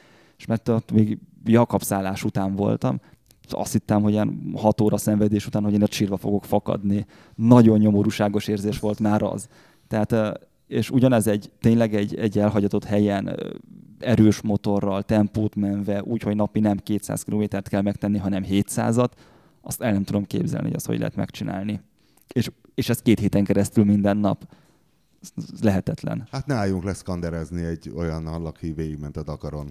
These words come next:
Speaker 1: Ja,
Speaker 2: motorral.
Speaker 1: hát, hát meg semmit ne csináljunk vele. A mindegy, és ezért egyfelől az van, hogyha valaki elmegy a Dakarra, és akár csak egy prológot végigcsinál,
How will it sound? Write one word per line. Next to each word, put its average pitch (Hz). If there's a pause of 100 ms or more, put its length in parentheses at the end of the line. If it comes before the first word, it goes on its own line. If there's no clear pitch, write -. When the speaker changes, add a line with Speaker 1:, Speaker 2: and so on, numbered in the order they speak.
(140)
Speaker 1:
Ja, 131 (240)
Speaker 2:
motorral. 80
Speaker 1:
hát, 78
hát -
meg 170
semmit 104
ne 107
csináljunk 107
vele. 107
A -
mindegy, 127
és 113
ezért 117
egyfelől 110
az 110
van, 107
hogyha 104
valaki 101
elmegy 98
a 98
Dakarra, 104
és 104 (120)
akár 101
csak -
egy 107
prológot 101
végigcsinál, 104